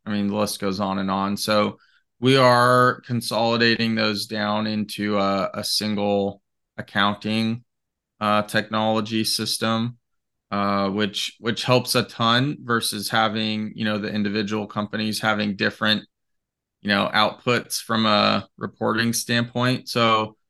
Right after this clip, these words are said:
we're very excited to be on one accounting system, um, you know, payroll providers, those kinds of things we're, we're looking at. And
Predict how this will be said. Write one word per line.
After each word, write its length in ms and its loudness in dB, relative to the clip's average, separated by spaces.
we're 200 4
very 240 6
excited 540 0
to 80 -8
be 160 -2
on 260 0
one 160 -2
accounting 460 -2
system, 840 -2
um, 580 0
you 80 -8
know, 280 -2
payroll 360 2
providers, 920 0
those 220 -4
kinds 300 -2
of 120 -6
things 480 -2
we're, 480 0
we're 200 -2
looking 520 -4
at. 360 2
And 480 -4